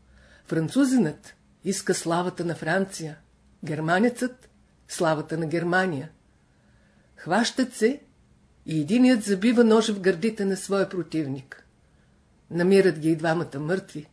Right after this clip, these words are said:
с забити ножове. Това е единият пример. Какво спечелват на бойното поле?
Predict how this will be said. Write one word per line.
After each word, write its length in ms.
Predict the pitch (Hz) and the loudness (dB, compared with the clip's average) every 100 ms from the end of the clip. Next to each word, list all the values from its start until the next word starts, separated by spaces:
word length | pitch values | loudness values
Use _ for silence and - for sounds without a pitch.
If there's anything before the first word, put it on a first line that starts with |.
| _ _ _ | _ _ _
с 180 | - 175 | -6 -4
забити 520 | 151 156 151 190 165 | -2 -2 -2 -2 -2
ножове. 480 | 160 151 147 143 143 _ _ _ _ _ _ _ _ _ _ _ _ _ _ - | -8 -6 -8 -8 -12 _ _ _ _ _ _ _ _ _ _ _ _ _ _ -10
Това 400 | 151 160 175 - | -4 -2 -4 -2
е 100 | 208 | 2
единият 520 | 220 214 175 147 143 | 2 2 0 -2 -6
пример. 440 | - 131 127 - _ _ _ _ _ _ _ _ _ _ _ | -8 -8 -8 -10 _ _ _ _ _ _ _ _ _ _ _
Какво 380 | - 160 185 285 | -12 -10 -2 -2
спечелват 720 | - 285 269 240 190 151 160 | -2 -4 -2 4 4 2 -2
на 120 | 165 | -4
бойното 500 | 156 165 160 165 151 | -2 0 0 -4 -10
поле? 280 | - 170 180 | -6 -6 -6